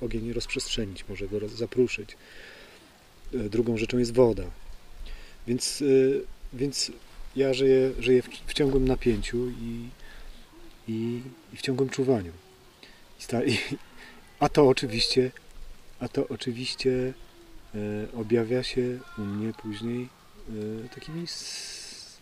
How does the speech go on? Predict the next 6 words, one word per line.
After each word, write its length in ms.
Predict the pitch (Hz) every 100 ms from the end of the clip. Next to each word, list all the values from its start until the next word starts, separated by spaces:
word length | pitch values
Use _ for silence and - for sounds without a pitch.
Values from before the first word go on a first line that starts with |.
| - - -
napadami 440 | 156 185 175 147
paniki, 580 | 107 98 107 - 101 95 95 - - - - _ _
jakimiś, 580 | 110 - 104 98 - -
e, 40 | 101 98 98 98 - - 117
nerwicowymi 560 | 117 113 120 104 104
sytuacjami. 640 | - - 101 - 98 95